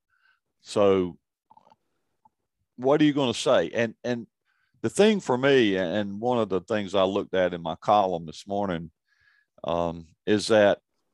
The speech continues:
in North Carolina's, uh, wins,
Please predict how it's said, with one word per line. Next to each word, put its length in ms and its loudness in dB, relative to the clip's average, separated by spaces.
in 480 -6
North 300 -4
Carolina's, 880 0
uh, 240 -6
wins, 720 0